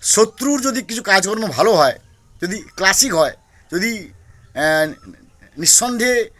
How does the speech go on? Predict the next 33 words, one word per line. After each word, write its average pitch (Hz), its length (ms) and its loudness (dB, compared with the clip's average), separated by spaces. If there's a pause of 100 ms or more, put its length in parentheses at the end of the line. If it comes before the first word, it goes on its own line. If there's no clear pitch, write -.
(580)
আহ, 143 80 -2
প্রশংসনীয় 240 600 0
হয়, 123 200 -6 (360)
তাহলে 175 160 0
শত্রুর 185 460 -4
কাজকেও 208 340 0
প্রশংসা 196 320 -4
করতে 202 260 -4
আমাদের 196 180 -2
ভালো 151 160 2
লাগে। 143 260 2 (420)
যে 165 100 2
উনার, 202 400 4 (280)
আমি 185 220 -2 (840)
আবারও 226 280 4
রিপিট 226 220 0
করছি, 185 420 -6 (520)
উনার 240 300 2
কাছে 226 360 0
সুপ্রিম 214 340 -2
কোর্টে 220 240 0
আর 185 240 2
সমস্ত 214 680 -2
সিনিয়র 233 320 0
অ্যাডভোকেটরা 175 680 -2 (420)
বাচ্চার 165 680 2
মতো 190 180 -2
হয়ে 135 160 -4
গেছেন, 113 280 -12 (260)
শিশুর - 480 2
মতো। 254 200 0
উনি, 220 140 -4
উনি 254 360 -2